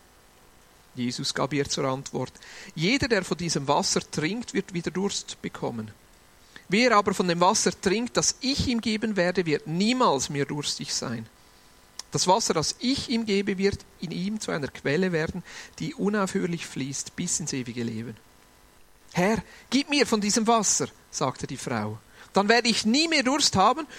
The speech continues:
und muss nicht mehr hierher kommen, um Wasser zu holen." "Geh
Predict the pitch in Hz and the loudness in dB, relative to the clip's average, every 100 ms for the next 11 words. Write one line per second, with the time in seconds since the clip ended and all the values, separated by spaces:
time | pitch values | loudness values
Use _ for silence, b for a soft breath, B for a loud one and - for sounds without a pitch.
0 | B B 208 208 220 - 208 202 208 208 | B B 0 2 2 2 0 0 4 4
1 | 196 180 202 269 359 - 302 233 170 175 | 4 4 4 4 4 4 4 4 4 6
2 | 254 269 330 - 285 277 226 120 110 - | 6 6 2 4 4 4 2 0 -4 -12
3 | - - - - - - - - _ - | -20 -20 -20 -20 -20 -20 -20 -20 _ -20
4 | - - - - - 170 302 | -20 -20 -20 -6 -2 0 -2